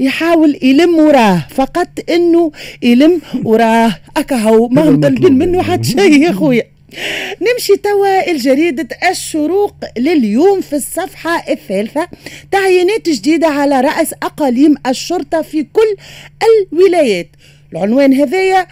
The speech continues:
Speaker 1: عرضنا برشا الأيامات هذوما خويا، تعيينات، تعيينات، تعيينات، برشا تعيينات،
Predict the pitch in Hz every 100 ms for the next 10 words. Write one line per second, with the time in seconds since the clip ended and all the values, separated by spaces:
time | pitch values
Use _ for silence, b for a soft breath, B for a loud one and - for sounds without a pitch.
0 | b - 226 262 392 415 494 - 320 330
1 | 339 339 349 349 302 359 311 302 311 302
2 | 294 302 302 311 302 302 - 294 294 294
3 | 294 302 - 285 294 294 294 285 - B
4 | B B B 453 - 254 294 262 262 269
5 | 247